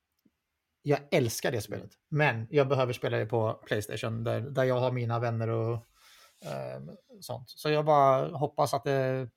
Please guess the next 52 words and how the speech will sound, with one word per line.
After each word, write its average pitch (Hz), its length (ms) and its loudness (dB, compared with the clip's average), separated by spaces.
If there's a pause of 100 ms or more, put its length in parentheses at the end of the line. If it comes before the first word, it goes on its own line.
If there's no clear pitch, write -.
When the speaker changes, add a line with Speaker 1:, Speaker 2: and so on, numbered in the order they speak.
Speaker 1:
dyker 139 320 -4
upp 147 120 -4
någon 147 120 -4
gång. 120 220 -4
Speaker 2:
Mm. 104 160 -18
Speaker 1:
Eh, 135 60 -6
jag 135 60 -6
vet 135 100 -6
inte, 131 140 -6
det 139 80 0
har 139 120 4
varit 143 240 2
rykten 139 360 -2
ganska 131 220 -4
länge, 127 280 -6 (160)
men 135 340 -6 (580)
Speaker 2:
Jag 143 60 2
hoppas 143 260 6
det. 120 80 2
Ja, 117 320 6
det 147 80 4
kommer - 200 6
Speaker 1:
det 165 60 10
Speaker 2:
ju 170 60 10
Speaker 1:
kommer 170 140 6
ju 165 40 -2
på 180 100 8
Xbox - 280 -2
i 196 40 2
alla 165 100 2
fall 131 160 0
till 170 100 2
Speaker 2:
Ja, 175 300 12
Speaker 1:
slut. 175 80 8
Speaker 2:
det - 20 6
är - 20 6
ju 170 80 6
massor 175 280 4
med 160 120 4
uppdateringar 113 560 0
som 110 160 -6
kommer 110 300 -2
nu 98 140 -4
hela 104 240 -2
tiden. 107 360 -2
Jag 123 120 -4
följer 127 320 -2
ju 104 80 0
den, 95 380 -6
den 101 180 -2
utvecklingen 101 560 -6
där. 98 240 -10